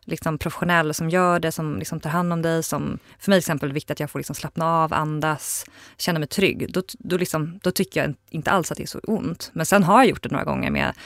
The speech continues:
någon som är väldigt stressad, liksom, inte alls haft respekt för att jag behöver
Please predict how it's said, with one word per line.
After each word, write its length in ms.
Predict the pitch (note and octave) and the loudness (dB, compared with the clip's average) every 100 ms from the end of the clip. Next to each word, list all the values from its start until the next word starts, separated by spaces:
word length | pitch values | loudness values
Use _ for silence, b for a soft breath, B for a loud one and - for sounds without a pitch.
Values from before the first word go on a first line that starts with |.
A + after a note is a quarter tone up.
| B B | B B
någon 160 | D#3 | 0
som 100 | C3+ | 0
är 20 | D3 | -2
väldigt 220 | D3+ - | -2 -2
stressad, 680 | E3 - - D#3+ D#3 D3+ | -4 -4 2 4 4 2
liksom, 300 | B2+ D3+ - | -2 -2 -2
inte 180 | D3+ - | -4 0
alls 180 | D#3 - | 0 -2
haft 160 | D#3 D#3 | -4 -6
respekt 320 | - - - | -10 -12 -6
för 100 | - | -6
att 120 | - | -2
jag 100 | D3 | -2
behöver 380 | D3+ D3 C#3+ | 0 -2 -2